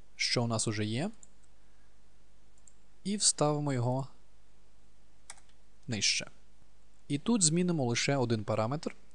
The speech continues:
а саме width, тобто ширину, замінимо на height,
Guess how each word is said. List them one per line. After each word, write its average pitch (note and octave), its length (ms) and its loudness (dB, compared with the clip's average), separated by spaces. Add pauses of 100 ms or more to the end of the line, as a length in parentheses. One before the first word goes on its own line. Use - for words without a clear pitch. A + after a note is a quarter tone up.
а A#2+ 120 0
саме F3 420 4 (720)
width, C3 400 4 (200)
тобто F3 400 4 (100)
ширину, E3+ 580 6 (340)
замінимо D3+ 580 4
на C3 280 2 (640)
height, - 380 2